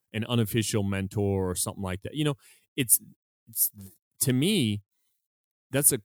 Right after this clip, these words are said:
quintessential part of not only for the leader, but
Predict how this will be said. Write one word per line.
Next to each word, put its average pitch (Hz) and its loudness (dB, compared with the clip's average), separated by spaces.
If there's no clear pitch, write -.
quintessential 151 2
part 143 -2
of 104 0
not 117 0
only 131 2
for 117 -2
the 101 4
leader, 107 4
but 101 -2